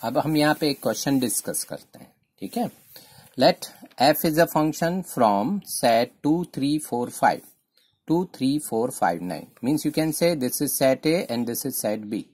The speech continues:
G is a function from three, four, five, nine to seven, eleven, fifteen. Means this is set B,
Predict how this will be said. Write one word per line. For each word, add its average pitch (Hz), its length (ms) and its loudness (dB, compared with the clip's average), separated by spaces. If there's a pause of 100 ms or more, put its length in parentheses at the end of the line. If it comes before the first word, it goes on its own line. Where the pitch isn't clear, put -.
(720)
G 147 180 4
is 151 80 0
a 165 100 6
function 160 500 2
from 139 280 4
three, 151 320 0
four, 147 300 2
five, 123 320 4
nine 120 340 2 (460)
to 170 120 4
seven, 131 420 2
eleven, 113 360 0
fifteen. 82 540 -10
Means 117 220 -4
this 123 220 -2
is 151 120 0
set 165 460 4 (640)
B, 131 360 4